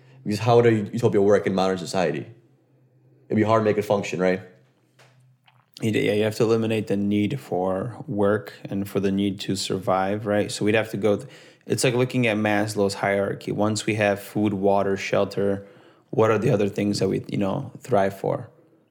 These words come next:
Speaker 2: And those are maybe connections, that's love, that's family. And then you start looking within and maybe you become selfless and maybe you could make a positive impact.
Speaker 1: Yeah.
Speaker 2: But are you going to have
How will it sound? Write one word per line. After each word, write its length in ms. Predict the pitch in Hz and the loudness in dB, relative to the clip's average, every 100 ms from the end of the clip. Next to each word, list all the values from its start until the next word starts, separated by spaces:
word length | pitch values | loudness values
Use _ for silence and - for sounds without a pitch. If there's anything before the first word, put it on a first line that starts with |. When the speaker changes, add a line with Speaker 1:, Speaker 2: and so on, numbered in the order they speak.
| - | -8
Speaker 2:
And 200 | 98 101 | -2 2
those 160 | 104 101 | 2 2
are 80 | |
maybe 240 | 101 101 101 | 0 0 -2
connections, 680 | 104 101 101 - 98 98 98 | -2 -2 -2 -4 -4 -2 -2
that's 280 | 123 - 101 | -4 -4 0
love, 400 | 101 101 101 101 | 4 4 4 0
that's 200 | 92 - | -6 -4
family. 800 | 98 98 98 98 95 98 98 - _ _ _ _ | -2 -2 -2 -2 -2 -4 -6 -16 _ _ _ _
And 120 | 101 | -4
then 140 | 101 98 | -2 -2
you 60 | 98 | 0
start 240 | - 95 | 0 0
looking 260 | 95 95 95 | -2 -4 -4
within 440 | 92 - 95 95 | -6 -4 -2 -2
and 160 | 95 92 | -2 -2
maybe 240 | 98 95 | -4 -2
you 120 | 98 92 | -2 -2
become 340 | 98 101 95 | -4 -4 -4
selfless 680 | - 101 98 - 110 104 - | -2 0 0 0 -2 -2 -4
and 80 | |
maybe 220 | 98 95 95 | -6 -6 -4
you 60 | |
could 160 | 101 92 | -4 -4
make 180 | 98 87 | -6 -6
a 60 | |
positive 440 | - 92 92 95 92 | -4 -4 -2 -4 -4
impact. 480 | 95 98 101 - - - | -4 -2 -2 -4 -16 -10
Speaker 1:
Yeah. 160 | 90 87 | -8 -2
Speaker 2:
But 320 | - 104 - - - _ - | 2 2 0 -8 -20 _ -2
are 100 | 107 | 0
you 120 | 110 | 2
going 280 | 110 110 104 | 2 2 0
to 140 | 117 101 | -2 -2
have 560 | 104 101 98 98 - | 0 0 0 -4 -10